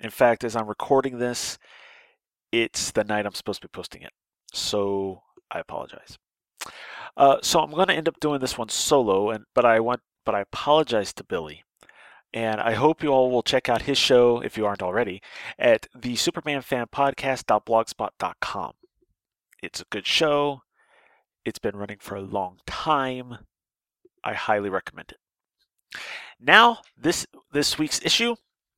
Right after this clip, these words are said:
Superman number three thirty-eight, which had a cover date of August nineteen seventy-nine and an on-sale date of May twenty-first, nineteen seventy-nine, and that's according to Mike's Amazing World of D C Comics at D C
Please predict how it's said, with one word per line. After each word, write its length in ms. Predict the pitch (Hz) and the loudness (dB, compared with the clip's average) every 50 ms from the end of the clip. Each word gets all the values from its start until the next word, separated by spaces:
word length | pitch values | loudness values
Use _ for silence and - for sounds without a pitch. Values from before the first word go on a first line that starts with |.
| _ _ - - | _ _ -16 -12
Superman 580 | - - - - 247 196 147 135 127 113 104 101 | -6 -4 -4 -2 -2 -2 -2 -2 -2 -4 -4 -4
number 200 | 101 - 107 104 | -6 -10 -10 -10
three 380 | - - - - 160 170 170 | -10 -12 -10 -8 -6 -6 -8
thirty-eight, 760 | 156 - - 151 147 143 139 131 - 110 95 - - - - - | -8 -2 0 0 0 0 -4 -8 -8 -8 -8 -8 -10 -12 -10 -8
which 160 | 123 123 - | -6 -4 -2
had 100 | - 151 | 0 0
a 40 | 139 | 0
cover 280 | - - 233 226 175 147 | 2 2 2 4 4 2
date 180 | 123 107 - - - | -2 -2 -6 -4 -6
of 160 | 120 - - - | -6 -6 -2 4
August 380 | 143 160 175 139 113 98 - | 6 6 6 4 0 -8 -6
nineteen 320 | - 113 117 - - 120 107 | -6 -6 -6 -8 -12 -12 -8
seventy-nine 640 | - - 127 110 110 107 107 104 107 110 120 135 | -2 -2 -2 -2 -2 -10 -8 -8 -6 -6 -6 -6
and 100 | 135 117 | -8 -8
an 120 | 101 98 104 - | -8 -8 -8 -6
on-sale 580 | - 120 131 139 135 117 - - 131 127 127 123 | -2 -2 -2 -2 -2 -6 -8 -4 0 2 2 2
date 280 | - - 110 117 123 - | 2 -2 -6 -6 -6 -8
of 140 | 92 - | -10 -10
May 200 | 110 110 110 113 | -8 -10 -10 -10
twenty-first, 680 | - - - 123 113 110 - - 120 123 139 - - - _ _ | -10 -8 -8 -6 -8 -8 -8 -6 -6 -4 -4 -6 -8 -10 _ _
nineteen 500 | _ 104 101 101 101 _ - - 110 104 | _ -14 -14 -14 -14 _ -18 -18 -16 -12
seventy-nine, 720 | 98 - - 107 104 104 95 87 87 101 110 131 165 175 151 _ - - - - - - - - - - | -10 -4 -2 -2 -4 -4 -12 -10 -8 -6 -4 -4 -6 -6 -10 _ -20 -20 -18 -16 -14 -14 -14 -14 -8 -6
and 140 | - 117 | -6 -2
that's 200 | 110 120 110 - | 0 0 -2 -2
according 380 | - - - - 113 107 107 101 | -4 -6 -2 -2 -2 -2 -4 -8
to 280 | - - 117 110 107 104 | -8 -6 -4 -4 -4 -4
Mike's 280 | 101 107 107 - - - | -4 -6 -8 -8 -10 -12
Amazing 320 | 113 110 107 101 107 104 | -10 -10 -10 -10 -10 -6
World 220 | 110 107 104 95 | -4 -4 -4 -4
of 80 | 98 _ | -8 _
D 100 | - 117 | -14 -12
C 200 | 101 - - 98 | -10 -10 -12 -12
Comics 380 | - - 104 107 120 151 - - | -10 -8 -8 -8 -8 -8 -10 -10
at 100 | - - _ | -14 -14 _
D 140 | - 101 92 | -14 -12 -12
C 160 | - - | -12 -14